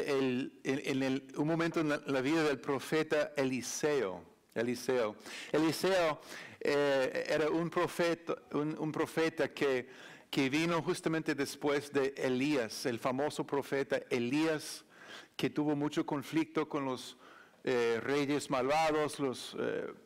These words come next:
em, lo, el, el tiempo de, de, de mucha lucha espiritualmente en la vida de Israel, y después de un tiempo de gran desánimo en la vida del profeta, eh,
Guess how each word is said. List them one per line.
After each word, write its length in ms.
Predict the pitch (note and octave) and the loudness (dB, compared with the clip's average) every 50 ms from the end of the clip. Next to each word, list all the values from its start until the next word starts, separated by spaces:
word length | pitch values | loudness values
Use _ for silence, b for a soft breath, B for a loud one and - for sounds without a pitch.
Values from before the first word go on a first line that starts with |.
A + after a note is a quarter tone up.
| _ - | _ -6
em, 460 | - A#2+ A2+ G#2+ G#2+ G2+ G2+ G2+ F#2+ F2+ - - - _ _ _ _ _ _ _ - - _ _ - - | -4 -2 -2 0 -2 -4 -6 -8 -10 -12 -16 -20 -20 _ _ _ _ _ _ _ -20 -20 _ _ -20 -10
lo, 360 | - B2+ A#2 A2+ A#2 A#2+ - A#2+ | -6 -2 0 0 0 0 -4 -6
el, 280 | B2 - - - D3+ - | -8 -6 -6 -6 -4 -4
el 160 | C#3+ - - | -6 -6 -4
tiempo 320 | - D#3 E3+ D#3+ D3+ D#3+ | -2 0 0 0 2 2
de, 100 | D3+ D3 | 0 0
de, 300 | D3 - - C3+ C3+ C3+ - | 0 -2 -4 -2 -2 -2 0
de 200 | - C3+ C3+ C3 B2+ B2+ | 0 0 0 0 0 -2
mucha 340 | C#3 D3+ E3+ E3 - F3 | -2 -2 -2 0 0 0
lucha 280 | E3+ E3 F3 F3+ - F3 | 2 2 2 0 0 -2
espiritualmente 720 | C#3+ - D#3+ C#3+ - - C3+ C3 C3+ D3 D#3+ E3 D#3 D#3+ | -2 -2 -2 -2 0 0 -2 -2 0 0 -2 0 0 0
en 40 | C#3+ | 0
la 80 | C3 B2+ | 0 0
vida 200 | C#3 D3+ D3+ C#3+ | 0 2 2 2
de 100 | C3+ C3 | 2 2
Israel, 580 | B2 - - - B2+ A#2+ B2 C#3 D#3 D#3 D#3+ D#3 B B B B B B B B B | 0 -2 -2 -2 0 2 2 2 2 0 -2 -4 B B B B B B B B B
y 160 | B - C#3 C3 | B -2 0 0
después 640 | C3 C3 - - - - D3+ D#3+ E3 D#3 - - | 0 -2 -2 -4 -2 0 2 2 2 0 -2 0
de 160 | - D3 C#3+ | 0 2 2
un 120 | D3 D3 C#3+ | 2 0 0
tiempo 280 | - D#3+ D3+ C#3+ D#3 | 0 0 0 2 2
de 140 | D3+ C#3 B2+ | 2 2 2
gran 260 | B2 C3 C#3+ D3 D#3 | 2 2 2 2 2
desánimo 580 | D3 D3 C3 - - D3 D3+ D#3 D3+ D3 D#3 D3+ | 0 -2 -2 0 0 0 2 2 0 0 0 0
en 80 | C#3+ | 0
la 60 | C#3 C3+ | 0 0
vida 240 | B2+ C#3+ D3 D3 | 0 2 2 2
del 160 | C3+ C3+ B2 A2+ | 2 0 -2 -2
profeta, 460 | - C#3 B2+ - - C#3 B2+ - D3 | -4 -6 -4 -2 -2 -2 0 0 0
eh, 100 | - - | 0 -2